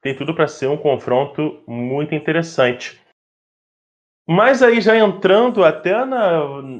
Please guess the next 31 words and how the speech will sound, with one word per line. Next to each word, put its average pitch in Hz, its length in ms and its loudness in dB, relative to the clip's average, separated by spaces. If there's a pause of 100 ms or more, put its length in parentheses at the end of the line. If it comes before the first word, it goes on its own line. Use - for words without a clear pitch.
na 131 180 -2
volta 131 500 0
à 110 60 2
Premier 110 340 -6
League, 107 460 -12
já 95 160 -6
quero 107 260 -4
até 104 300 -6
fazer 101 260 -6
essa 101 240 -6
ponte, 139 540 -2
né, 98 100 -4
pra 101 160 -4
gente 101 200 -8
já 98 200 -4
fazer, 101 300 -6 (300)
fazer 101 220 0
essa 110 160 -2
projeção 104 560 -4
do 98 80 -10
jogo 98 260 -4
contra 95 220 -8
o 95 40 -6
Tottenham, 107 640 0 (880)
pegar 202 220 2
o 185 60 2
resultado 156 520 0
dos 131 180 -4
ingleses 117 420 -4
na 117 180 -4
Champions. - 640 -14